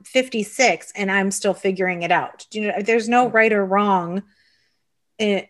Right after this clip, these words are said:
Speaker 1: in making a decision and going, "You know what? This really isn't working for me. So I'm going to go in a different direction. Th-, I'm gonna do
Speaker 2: Right.
Speaker 1: something that makes me happier or makes me feel better."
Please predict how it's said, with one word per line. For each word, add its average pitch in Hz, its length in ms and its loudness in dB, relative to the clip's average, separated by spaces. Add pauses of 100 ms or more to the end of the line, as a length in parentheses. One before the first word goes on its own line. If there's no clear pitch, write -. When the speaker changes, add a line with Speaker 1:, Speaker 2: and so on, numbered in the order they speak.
Speaker 1:
in 202 440 -2 (920)
making 262 440 0
a 220 40 2
decision 226 420 0
and 202 120 -2
going, 202 300 2
"You 233 80 -2
know 247 140 0
what? 254 280 0
This 262 260 -6
really 254 240 0
isn't 220 220 0
working 269 300 -2
for 302 160 -8
me. 359 340 -4 (400)
So - 160 -4
I'm 269 240 0
going 233 180 0
to 220 60 -4
go 202 140 0
in 196 60 0
a 190 60 2
different 208 340 -4
direction. 160 720 -8
Th-, 226 180 0
I'm 226 140 -4
gonna 247 160 -4
do 196 120 -2
Speaker 2:
Right. 202 60 -2
Speaker 1:
something 196 280 -4
that 185 120 -4
makes 185 220 -6
me 180 160 -6
happier 170 440 -6
or 175 120 -6
makes 185 240 -4
me 180 100 -6
feel 180 220 -2
better." 160 420 -2